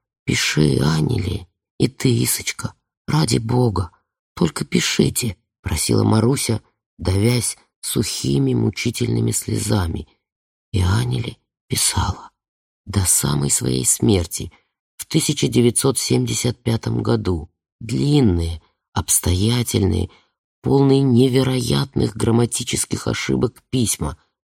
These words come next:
которые почтальон до сорок девятого года аккуратно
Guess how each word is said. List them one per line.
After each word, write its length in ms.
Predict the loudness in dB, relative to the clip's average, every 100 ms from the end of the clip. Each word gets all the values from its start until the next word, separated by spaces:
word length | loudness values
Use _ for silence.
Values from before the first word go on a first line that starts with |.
| _
которые 380 | -10 -4 0 2
почтальон 800 | 0 -2 0 0 2 4 2 -2 _ _ _ _
до 160 | -2 0
сорок 360 | 2 2 2
девятого 520 | 2 4 4 2 2
года 400 | 2 2 4 0 -4 _ _ _
аккуратно 720 | -10 -2 0 2 0 -6 -8